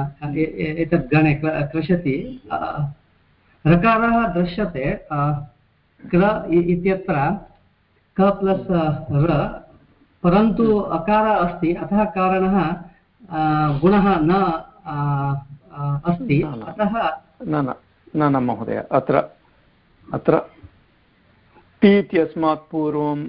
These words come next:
Speaker 2: अत्र
Speaker 1: अकार अस्ति,
Speaker 2: आ अस्ति।
Speaker 1: शकार,
Speaker 2: आ,
Speaker 1: अ,
Speaker 2: आ
Speaker 1: उपधायाम्
Speaker 2: अस्ति।
Speaker 1: अकारः अस्ति।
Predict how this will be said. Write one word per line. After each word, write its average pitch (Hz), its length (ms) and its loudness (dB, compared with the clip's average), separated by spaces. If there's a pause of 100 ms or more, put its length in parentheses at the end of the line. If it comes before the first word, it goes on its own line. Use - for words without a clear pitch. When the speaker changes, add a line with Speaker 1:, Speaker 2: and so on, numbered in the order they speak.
(120)
Speaker 2:
अत्र 143 400 -6 (1160)
Speaker 1:
अकार 196 300 4
अस्ति, 160 400 2
Speaker 2:
आ 151 40 4
अस्ति। 165 240 0
Speaker 1:
शकार, 180 580 0 (200)
Speaker 2:
आ, 147 120 -2
Speaker 1:
अ, - 160 -6 (240)
Speaker 2:
आ 170 480 -6
Speaker 1:
उपधायाम् 202 480 4
Speaker 2:
अस्ति। - 120 -4
Speaker 1:
अकारः 175 320 2
अस्ति। - 640 -6